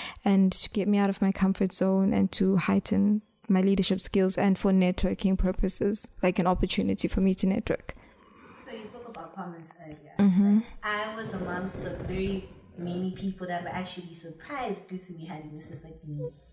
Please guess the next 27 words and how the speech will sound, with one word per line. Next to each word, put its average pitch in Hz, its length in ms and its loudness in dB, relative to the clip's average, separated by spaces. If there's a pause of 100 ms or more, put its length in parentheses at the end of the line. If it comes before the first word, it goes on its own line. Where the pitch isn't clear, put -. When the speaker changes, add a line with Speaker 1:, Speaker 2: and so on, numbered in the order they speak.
Speaker 2:
open. - 540 -4 (120)
Speaker 1:
Is 202 180 4
it? 202 400 2
Yeah. 208 240 4
Speaker 2:
Because 233 360 -4 (420)
it 208 100 -12
was 214 140 -10
just, - 180 -10
like, 202 260 -6
random. 196 460 -4
We 185 120 -4
didn't 196 320 -4
know 190 100 -2
what 185 140 -6
was 175 140 -8
going 175 280 -8
on. 175 240 -6
We 160 60 -14
didn't 175 260 -10
see 175 160 -10
it 165 60 -10
on 165 140 -12
the 160 60 -14 (100)
newspapers. 185 680 -8
It - 120 -14
was 214 120 6
Speaker 1:
Mm-hmm. 208 100 6